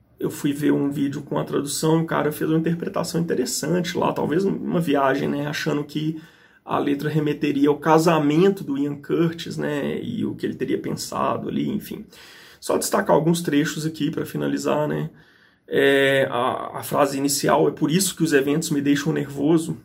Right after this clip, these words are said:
talvez uma referência à questão da ansiedade, dos ataques, das convulsões que ele tinha nos shows, não sei.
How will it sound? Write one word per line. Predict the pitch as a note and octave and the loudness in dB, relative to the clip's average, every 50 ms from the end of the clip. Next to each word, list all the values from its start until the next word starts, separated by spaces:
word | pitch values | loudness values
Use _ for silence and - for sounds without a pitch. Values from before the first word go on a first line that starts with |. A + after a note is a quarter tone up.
| - | -10
talvez | - - - D2 - D2 C#3+ | -8 -6 -4 -2 -2 -2 -2
uma | D3 C#3+ D3 | -2 -4 -4
referência | D3 D3+ D3+ - E3 D#3 D#3 D3+ D#3 - - D#3+ | -4 -4 -4 -4 -4 -2 -2 -2 -2 -4 -6 -6
à | D#3 | -6
questão | E3 D#3 - E3 D#3 | -6 -6 -4 -4 -2
da | D3 D3+ | -2 -2
ansiedade, | D#3 - - - C#3+ - - D#3+ C#3 D3 D#3 D3 C#3+ C#3+ B2+ | -2 -2 -4 -4 -4 -2 0 2 2 4 4 2 0 -2 -4
dos | - C3+ B2+ C3 | -6 -4 -4 -4
ataques, | C3+ - - - B2+ C3 C#3+ C#3+ - - | -4 -6 -4 -2 0 0 0 -2 -4 -8
das | - - E3 | -10 -10 -8
convulsões | - - D#3 C#3+ D3 C#3 - - D3+ D3 D#3+ D#3+ | -4 -6 -6 -4 -6 -8 -6 -6 -2 0 0 -2
que | D#3 - D#3 | -2 -4 -4
ele | D3 C#3+ | -4 -4
tinha | - - - D3 D3+ | -6 -6 -4 -4 -4
nos | D3 D3 D3 D3 | -2 -4 -4 -6
shows, | - - - D#3 D#3+ E3+ D#3+ D#3+ - - - - - | -8 -4 0 2 4 4 2 2 -4 -8 -12 -12 -12
não | E3 | -12
sei. | - - - - D3 C#3+ - - | -10 -4 -4 -2 -2 -2 -4 -6